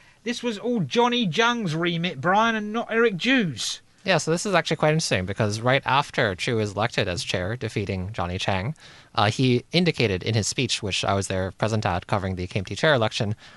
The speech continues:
Speaker 2: that he would pursue the referendum and the recall votes as key fights with the K M T. And so although this was something pushed for Johnny Chang, no mistake, this was something that Eric Chu also took up as a strategy for the K M T. And now having lost in both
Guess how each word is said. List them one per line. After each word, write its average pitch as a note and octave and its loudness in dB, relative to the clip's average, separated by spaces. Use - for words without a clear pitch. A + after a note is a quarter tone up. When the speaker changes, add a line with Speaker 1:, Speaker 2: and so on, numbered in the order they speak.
Speaker 2:
that A#2+ 0
he C3+ 2
would A#2+ 2
pursue A#2+ 2
the G2+ 2
referendum A#2+ 2
and A#2 2
the G#2 0
recall A#2 2
votes F2+ -4
as G2+ 2
key C#3+ 0
fights A#2+ 0
with - -10
the - -12
K - -4
M F#2 -6
T. - -6
And C3 2
so B2 4
although C3 4
this C3+ 2
was C#3 4
something G2+ -2
pushed - -2
for G2+ -2
Johnny F#2 -2
Chang, F#2 -2
no F#2+ 0
mistake, B2 0
this B2 0
was A#2+ 0
something A2 2
that G#2 2
Eric A2 2
Chu A2 2
also G#2 -2
took - -6
up C#3 2
as G2 0
a G2+ -2
strategy B2 0
for F#2 -4
the G2 -10
K F#2 -4
M F2 -4
T. - -4
And A2+ 2
now A2 4
having A#2 2
lost A#2+ 4
in B2 4
both G#2+ 2